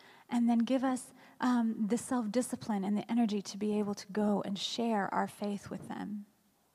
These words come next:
And then, Lord, I pray for those who are maybe more like the paralyzed man on the mat, who want to believe, but our faith is so ragged and tired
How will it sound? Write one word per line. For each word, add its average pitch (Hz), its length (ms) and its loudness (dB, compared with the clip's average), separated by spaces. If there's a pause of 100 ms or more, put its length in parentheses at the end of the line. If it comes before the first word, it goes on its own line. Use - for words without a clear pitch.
(640)
And 247 100 4
then, 247 80 8
Lord, 247 160 10
I 247 80 8
pray 247 260 4
for 247 160 2
those 202 600 2 (420)
who 247 160 6
are 233 140 6
maybe 233 280 4
more 226 340 6
like 220 260 -2
the 214 60 -2
paralyzed 202 580 0
man 214 280 0
on 220 80 0
the 220 60 2
mat, 190 340 0
who 233 160 0
want 233 360 4
to - 120 -4
believe, 208 380 2
but 202 100 2
our 208 120 2
faith 240 360 -2
is 247 80 -4
so 269 480 0
ragged 202 500 -2
and 214 140 -4
tired 202 600 -6